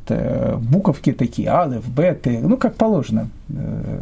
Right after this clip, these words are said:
там, с медом, вареньем и все. И, и я ребенка взял, э, он был в талите, привел его, сел, там люди хлопали, радовались, там те, которые учились. И я ему начинаю учить, я говорю: "Вот это буковка алеф".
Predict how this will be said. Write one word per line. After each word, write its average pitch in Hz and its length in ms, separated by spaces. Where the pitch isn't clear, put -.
там, - 100
с - 220
медом, 143 540
вареньем 139 520
и 117 200
все. - 320
И, 60 320
и 120 260
я 139 100
ребенка 123 360
взял, 160 600
э, - 20
он 113 120
был 117 160
в - 100
талите, 156 680
привел 160 400
его, 127 140
сел, 196 420
там 104 320
люди 131 280
хлопали, 175 520
радовались, 151 640
там 110 160
те, 135 140
которые 147 260
учились. 135 440
И 226 60
я 240 360
ему 165 160
начинаю 135 640
учить, 294 380
я 185 80
говорю: 127 200
"Вот 185 220
это 120 160
буковка 135 680
алеф". 214 220